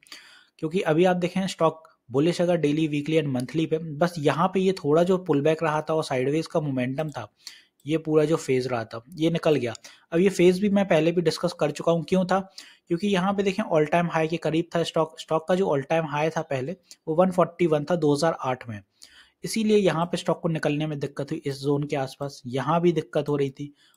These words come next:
और सेम यहाँ भी हुई, इसीलिए ये बार-बार जो all time high था वो बहुत पुराना था कहीं ना कहीं, इसीलिए बायर्स एक्टिव हो नहीं पा रहे थे सही से। उनको ये था कि कहीं फिर से फॉल ना हो जाए नीचे, और नेशनल एल्यूमिनियम का फॉल होने का मतलब कि अगर नीचे की दिशा वो एक बार पकड़ ले तो काफ़ी लंबे समय तक साइडवेज रहता है,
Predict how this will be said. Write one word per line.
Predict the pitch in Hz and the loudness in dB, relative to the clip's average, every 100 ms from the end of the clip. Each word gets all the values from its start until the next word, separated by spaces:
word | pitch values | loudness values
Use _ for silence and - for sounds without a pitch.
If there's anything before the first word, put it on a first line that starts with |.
| _ | _
और | 139 | -4
सेम | - 190 180 | 2 4 4
यहाँ | 143 135 135 | 2 2 2
भी | 123 | 0
हुई, | 113 110 _ _ - | -2 -8 _ _ -14
इसीलिए | 151 202 202 | -4 0 2
ये | 196 185 | 4 4
बार-बार | 143 147 160 165 | 2 2 2 2
जो | 185 135 | 0 -2
all | 131 160 | 0 0
time | 165 143 | -2 -2
high | 147 151 | -2 -2
था | |
वो | 165 160 | -2 0
बहुत | 139 160 - | -2 -2 0
पुराना | 127 135 165 | 0 0 -2
था | 160 175 _ - - _ - | -4 -6 _ -20 -20 _ -8
कहीं | 156 180 | -2 0
ना | 196 | 0
कहीं, | 185 185 | -2 -4
इसीलिए | 147 175 180 | -6 -2 -2
बायर्स | 135 131 175 180 180 | 0 2 2 0 -4
एक्टिव | 135 - 175 165 | -10 -4 -2 0
हो | 156 | 0
नहीं | 170 180 | 2 2
पा | 170 | 2
रहे | 165 | 2
थे | 160 160 | 2 -2
सही | 160 156 | -2 -2
से। | 170 | 0
उनको | 151 165 | -2 0
ये | 156 160 | 0 0
था | 160 | -2
कि | 156 | -2
कहीं | 160 160 | -4 -4
फिर | - 143 | -4 -8
से | 147 | -4
फॉल | - 151 | 0 0
ना | 156 | 0
हो | 151 147 | 0 0
जाए | 147 | 0
नीचे, | 143 139 160 165 _ - - - - | 0 -4 -6 -8 _ -20 -20 -16 -2
और | 151 | 0
नेशनल | 147 147 196 | 2 0 0
एल्यूमिनियम | 170 156 160 170 | 2 2 0 0
का | 185 | 0
फॉल | 185 151 151 | 0 2 2
होने | 160 151 151 | 2 -2 -2
का | 160 | -2
मतलब | 147 135 139 143 - _ _ _ | -2 0 -2 -2 -6 _ _ _
कि | 160 | -2
अगर | 151 160 | 2 2
नीचे | 143 147 185 | 0 -2 -2
की | 185 | -2
दिशा | 160 165 | 0 2
वो | 165 | 2
एक | 156 143 | 2 0
बार | 156 - | -2 -2
पकड़ | 131 139 | -4 -2
ले | 139 | -2
तो | 127 156 | -2 -2
काफ़ी | 165 165 180 | 0 2 2
लंबे | 139 160 175 | 2 0 -2
समय | 165 160 | -2 -4
तक | 156 | -4
साइडवेज | - 127 120 123 117 | -4 -4 -2 -4 -6
रहता | 110 | -10
है, | - | -14